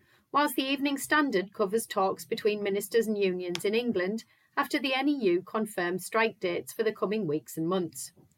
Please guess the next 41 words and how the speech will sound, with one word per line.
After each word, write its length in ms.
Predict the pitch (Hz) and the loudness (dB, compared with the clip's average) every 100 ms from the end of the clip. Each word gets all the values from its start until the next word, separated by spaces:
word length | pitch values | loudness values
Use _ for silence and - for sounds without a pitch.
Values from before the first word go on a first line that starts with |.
| _ _ _ - - | _ _ _ -8 -2
These 220 | 226 - | 0 0
strikes 440 | - 226 277 - | 2 2 2 -4
are 40 | 262 | -4
set 260 | 269 - - | -2 -2 0
to 100 | 196 | 0
impact 400 | 190 190 - - | 0 -2 -4 -4
schools 340 | - 180 175 | -2 0 2
in 120 | 180 | 0
England 360 | 175 170 175 165 | 0 -2 -2 -2
and 100 | 165 | -4
Wales, 460 | 165 175 233 277 - _ _ - | -2 0 0 -2 -12 _ _ -2
although 240 | 254 254 | 0 0
the 100 | 247 | 0
B 160 | 254 302 | 0 0
B 140 | 254 | -2
C 380 | 233 339 294 214 | -2 0 2 0
further 400 | - 254 277 240 | -2 0 0 0
reports 500 | 185 - 165 180 - | -2 0 -2 -2 -2
on 140 | 190 | -4
talks 360 | 190 170 - - | 0 0 0 -2
in 140 | 175 | -2
Wales. 440 | 185 185 175 165 - - - - _ _ - | 0 -2 -2 -8 -16 -18 -18 -18 _ _ -6
Its 180 | 202 | -2
news 280 | 277 302 240 | 2 2 2
website 460 | 170 165 - 214 233 | -2 -2 0 0 0
reports 440 | 233 214 202 - | 0 2 0 0
that 180 | - 233 | -4 -2
teachers 460 | 220 196 - 240 269 | -2 -4 -4 -2 -2
and 100 | 269 | -4
school 260 | - 190 | 2 2
leaders 460 | 233 165 165 180 - | 2 0 0 -4 -2
have 180 | 196 - | -2 0
been 180 | 208 - | -2 -2
offered 380 | 208 - 185 220 | -4 -2 0 2
a 40 | |
one-off 440 | 185 190 226 247 | 2 0 0 -2
payment 440 | - 165 165 175 - | -4 -2 -2 -4 -2
by 160 | 175 | 0
the 100 | 208 | 0
Welsh 280 | 185 139 156 | 0 -2 -2
Government, 520 | - 202 196 165 165 | -2 0 0 -2 -4